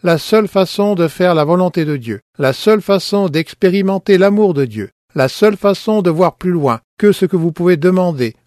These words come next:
ou penser, la seule façon de glorifier Christ dans l'Église, est par la puissance qui vient du Saint-Esprit. C'est pourquoi dans deux Corinthiens douze, Paul dit, « Ma grâce te suffit, car ma puissance s'accomplit dans la faiblesse. »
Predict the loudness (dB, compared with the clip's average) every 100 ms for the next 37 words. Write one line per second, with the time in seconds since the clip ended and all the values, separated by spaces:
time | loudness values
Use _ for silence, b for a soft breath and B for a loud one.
0 | -6 -2 -2 -2 -2 -4 -4 _ -2 -2
1 | 0 2 0 2 -2 0 -2 0 0 0
2 | -2 -4 -6 -6 -2 -2 -2 -4 -2 -2
3 | 0 0 -2 -4 -10 _ _ _ 0 0
4 | 2 2 0 -2 -6 -4 -2 -2 -4 -6
5 | -6 -4 -4 -4 -6 -6 -4 -8 -10 -12
6 | -12 _ _ _ _ _ _ -4 -2 0
7 | 0 2 2 2 -2 0 0 0 -2 -4
8 | -4 -4 -2 -2 -4 -6 -8 2 2 2
9 | -2 -8 -10 _ _ _ _ _ 0 0
10 | 2 2 2 0 -6 -8 -8 -8 -6 -4
11 | -2 2 0 0 -4 -2 -2 -2 -2 -2
12 | -2 -2 -4 -6 -4 -4 -2 -2 -2 -4
13 | -4 -2 -4 -6